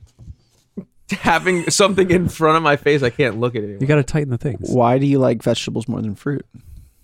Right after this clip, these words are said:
Speaker 2: I don't eat a lot of fruit.
Speaker 3: Why?
Speaker 2: I find that it goes bad basically the moment I bring it home.
Speaker 3: Hmm.
Speaker 2: And it starts to mold.
Speaker 1: Fruit?
Speaker 2: Yeah.
Speaker 1: Really?
Speaker 3: That's weird.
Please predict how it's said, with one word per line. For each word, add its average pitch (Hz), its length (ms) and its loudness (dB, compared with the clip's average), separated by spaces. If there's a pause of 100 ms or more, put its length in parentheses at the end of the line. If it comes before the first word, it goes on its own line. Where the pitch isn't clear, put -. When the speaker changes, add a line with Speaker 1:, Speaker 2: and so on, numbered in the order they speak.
(360)
Speaker 2:
I 143 80 2
don't 170 200 2
eat 139 160 0
a 120 60 -2
lot 107 160 -2
of 101 80 -8
fruit. - 300 -14 (340)
Speaker 3:
Why? 110 360 -4 (1600)
Speaker 2:
I 175 100 2
find 214 260 4
that 190 100 4
it 170 60 4
goes 151 200 4
bad 131 520 2 (560)
basically 156 420 2
the 131 100 4
moment 123 280 4
I - 20 2
bring 110 180 2
it 104 100 -4
home. 95 240 -10 (360)
Speaker 3:
Hmm. 127 260 -6 (180)
Speaker 2:
And 110 140 -4
it 110 40 -4
starts 113 280 0
to 107 240 2
mold. - 380 -8 (1160)
Speaker 1:
Fruit? 151 340 2 (280)
Speaker 2:
Yeah. 90 160 -10 (400)
Speaker 1:
Really? 110 340 -8 (560)
Speaker 3:
That's - 240 -6
weird. 98 300 -6